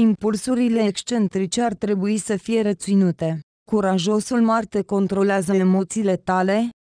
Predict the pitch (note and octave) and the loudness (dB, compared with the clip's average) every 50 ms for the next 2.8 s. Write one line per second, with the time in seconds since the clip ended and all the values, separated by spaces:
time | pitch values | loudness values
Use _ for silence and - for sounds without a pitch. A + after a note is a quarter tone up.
0 | _ - A3 A3 G#3 - - A3 A3 A#3+ B3+ A#3+ - _ _ _ - G3+ G#3+ G#3 | _ -2 0 0 0 0 0 0 0 0 -2 -4 -8 _ _ _ -2 0 0 0
1 | F#3+ - - - G3 F#3+ F3 - A3 G#3 G#3 G#3+ A#3+ A3+ - A#3+ A3+ - G#3+ F#3 | -2 -4 -4 -2 -2 -2 0 0 2 2 2 2 0 0 0 -2 -2 -2 -4 -4
2 | - G#3+ G3+ G3+ F#3+ - - G3 F#3 F3+ F3+ F3+ F3+ G3 A3 A3 | -2 -2 -2 -2 -2 -2 0 2 4 4 4 4 4 2 0 -2